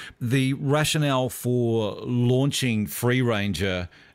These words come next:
in the market at this point, what were you seeing in terms of demand or expectation or consumer trends that got you, that got you there in the first place?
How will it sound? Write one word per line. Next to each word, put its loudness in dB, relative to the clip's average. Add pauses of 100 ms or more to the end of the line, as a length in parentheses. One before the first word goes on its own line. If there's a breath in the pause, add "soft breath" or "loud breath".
(140)
in 4
the 2
market 0
at -8
this 0
point, -2
what 0
were 0
you 2
seeing 0
in 0
terms -2
of -4
demand 0
or 2
expectation -2
or -2
consumer -2
trends 0
that -4
got -2
you, 0
that -2
got 2
you 0
there 2
in 0
the -2
first -2
place? -4